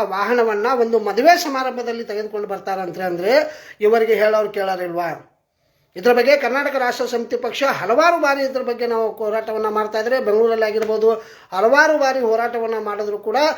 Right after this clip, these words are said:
ಇವರ ಒಂದು ಬುದ್ಧಿ ಇವ್ರಿಗೆ ತಿಳಿತಾ ಇಲ್ಲ. ಯಾಕಂದ್ರೆ ಯಾವುದೇ ಇದ್ರಲ್ಲಿ, ಆ, ಇವು ಏನಾದ್ರೂ ಜಾಲಿ ಮೂಡ್ಗೆ ಹೋಗ್ಬೇಕಾದ್ರೆ, ಸರ್ಕಾರಿ ಸಂತೆ ತರಕ್ಕೆ ಹೋಗ್ಬೇಕಾದ್ರೆ, ಮಕ್ಕಳನ್ನ ಬಿಡಕ್ಕೆ ಹೋಗ್ಬೇಕಾದ್ರೆ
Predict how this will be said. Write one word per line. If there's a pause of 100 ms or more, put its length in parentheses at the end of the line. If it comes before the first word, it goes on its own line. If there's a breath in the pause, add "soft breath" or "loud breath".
(260 loud breath)
ಇವರ
ಒಂದು
ಬುದ್ಧಿ
ಇವ್ರಿಗೆ
ತಿಳಿತಾ
ಇಲ್ಲ.
ಯಾಕಂದ್ರೆ
ಯಾವುದೇ
ಇದ್ರಲ್ಲಿ, (180 loud breath)
ಆ,
ಇವು
ಏನಾದ್ರೂ
ಜಾಲಿ
ಮೂಡ್ಗೆ
ಹೋಗ್ಬೇಕಾದ್ರೆ,
ಸರ್ಕಾರಿ
ಸಂತೆ
ತರಕ್ಕೆ
ಹೋಗ್ಬೇಕಾದ್ರೆ,
ಮಕ್ಕಳನ್ನ
ಬಿಡಕ್ಕೆ
ಹೋಗ್ಬೇಕಾದ್ರೆ